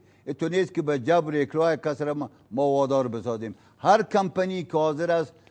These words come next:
ما داوطلبانه از طریق شما موضوع را مطرح می‌کنیم که بیان این پروسه را پیش ببرن، اقدام بکنن. هرگاه به نفعشان باشه، این کمک شو همراهشان. مسائل دیگه که ما، اه، در این راستا براز انداختیم،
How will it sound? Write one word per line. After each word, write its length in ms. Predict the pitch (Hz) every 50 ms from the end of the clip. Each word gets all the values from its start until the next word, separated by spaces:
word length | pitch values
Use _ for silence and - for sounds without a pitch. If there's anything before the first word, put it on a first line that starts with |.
| _ -
ما 120 | - 143 170
داوطلبانه 720 | 151 165 160 156 143 - 160 147 151 147 143 156 165 175
از 120 | 175 139
طریق 360 | - 151 147 165 156 123 143
شما 280 | 135 - 147 170 196 196
موضوع 360 | 185 165 151 147 139 147 151
را 80 | 147 147
مطرح 340 | 147 143 139 - 156 175 175
می‌کنیم 460 | 170 175 151 139 170 170 170 160 151 - _ _ _ _ _
که 100 | - 131
بیان 460 | 123 131 156 170 180 185 185 185 180
این 140 | 156 160 160
پروسه 420 | - - 147 143 143 135 - 170 165
را 100 | 160 151
پیش 280 | - - 175 175 156
ببرن، 500 | 143 165 170 156 165 165 170 165 170 160
اقدام 420 | 147 131 107 113 139 135 120 113 101
بکنن. 360 | 98 - 95 90 85 76 71 _ _ _ _ _ _ _ _ -
هرگاه 300 | - 135 143 143 156 156
به 120 | 147 156 156
نفعشان 440 | 175 185 165 156 - 180 165 160 160
باشه، 380 | 160 170 170 143 175 170 170 156 - _ _ _ _ _ _ -
این 200 | 135 143 156 151
کمک 480 | - - 160 151 160 170 170 135 151 135
شو 240 | - 165 160 156
همراهشان. 540 | 139 127 120 117 120 113 - 123 113 107 92 - _ _ _ _ _ _ -
مسائل 460 | 120 135 127 - 175 175 202 190 190
دیگه 320 | 151 147 165 175 240 247
که 120 | 180 - 175
ما، 240 | 165 165 165 160 147
اه، 360 | 139 127 135 135 139 120 - - _ _ _ _ -
در 80 | 113 131
این 160 | 156 165 160
راستا 320 | 156 151 139 - 160 156
براز 360 | 143 139 147 143 147 147 139 143
انداختیم، 560 | 147 143 139 139 131 - - 160 156 -